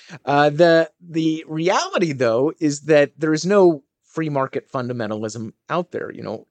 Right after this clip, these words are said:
there's a lot of tariffs in place. There are a lot of subsidies out there. We've been trying to subsidize manufacturing in this country for decades. We've been, uh, you know, enact all sorts of policies to, um, intervene and try to achieve these types of outcomes, and they keep failing.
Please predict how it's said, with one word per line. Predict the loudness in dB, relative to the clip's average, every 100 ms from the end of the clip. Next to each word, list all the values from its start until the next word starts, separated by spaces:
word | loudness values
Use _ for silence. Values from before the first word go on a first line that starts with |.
| -8
there's | -4 -2
a | 0
lot | 0 2 4 4 2
of | 0
tariffs | -4 -6 -4 -6 -10
in | -16 -14
place. | -12 -12
There | -6 -6
are |
a |
lot | -2 2 2
of | 2
subsidies | -2 -4 -2 -4 -6 -8
out | -14 -14
there. | -14 -10
We've | -8 -2
been | 0 0 -4 -14 _ _
trying | -4 2 2 2
to | 0
subsidize | 0 0 2 2 0
manufacturing | -2 -2 0 -2 -2 -6
in |
this | -6 -6
country | -8 -6 -6
for | -4
decades. | 0 -2 -2 -8 -10 -6
We've | -2 0 -2 -4
been, | 0 0 0 -6 -16 -4
uh, | 2 4 2
you | 0
know, | -2
enact | 0 0 0 -4 _
all | 4 4 2
sorts | -2 -2 -2 -2
of | -12
policies | -6 -6 -6 -10 -12 -14 -14 -18 -10
to, | -4 -2 0 -2 -6 -14 -6
um, | -4 -4 -4
intervene | -2 0 0 0 0 2 2 2 2
and | 0 -4
try | -2 0
to | 2
achieve | 2 -2 -6 -2 -2
these | -2 -4 -4
types | -4 -4 -2
of | 2
outcomes, | 2 0 -8 -8
and | -10
they |
keep | -12 -14 0
failing. | 2 2 -2